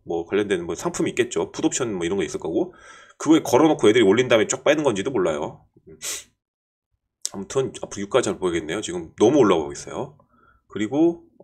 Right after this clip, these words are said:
어, 환율. 그쵸. 어,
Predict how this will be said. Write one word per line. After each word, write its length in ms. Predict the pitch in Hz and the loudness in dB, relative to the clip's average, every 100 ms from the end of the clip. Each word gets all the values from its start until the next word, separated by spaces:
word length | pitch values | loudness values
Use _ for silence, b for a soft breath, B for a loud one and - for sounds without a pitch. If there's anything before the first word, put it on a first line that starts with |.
| - | -16
어, 560 | 82 78 78 76 76 _ _ _ _ _ _ _ _ _ _ _ _ _ _ _ | -14 -14 -14 -16 -20 _ _ _ _ _ _ _ _ _ _ _ _ _ _ _
환율. 420 | - 123 104 - _ _ _ _ _ _ _ _ _ | -14 -10 -10 -12 _ _ _ _ _ _ _ _ _
그쵸. 240 | _ - - | _ -20 -14
어, 340 | - 101 80 | -8 -8 -10